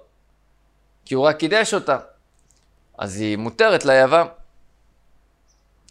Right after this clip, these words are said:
מקרה שני, כהן כשר, שנשא חללה, שהתחללה מן הכהונה,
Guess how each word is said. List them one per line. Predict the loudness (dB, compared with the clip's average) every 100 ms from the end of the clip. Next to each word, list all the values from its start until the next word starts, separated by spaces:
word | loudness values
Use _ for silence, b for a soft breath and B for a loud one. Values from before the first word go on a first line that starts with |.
| b b b b b
מקרה | -6 0 2 2
שני, | 2 0 0 -6 -10 _ _ _ _ _ _ _ _ _ -4
כהן | 2 4 4 2 0
כשר, | -2 -2 0 0 -2 -10 _ _ _ _ _ _ _ -20 -20 -20 _ _ _ _ _
שנשא | -4 -2 0 -2 2 2 2 0 -6 _ _ _ _ _ _ _ _
חללה, | -10 -2 0 2 2 2 0 -10 _ _ _ _ _ _ _ _
שהתחללה | -12 -10 -4 -2 2 2
מן | 2
הכהונה, | -2 0 0 0 -2 -2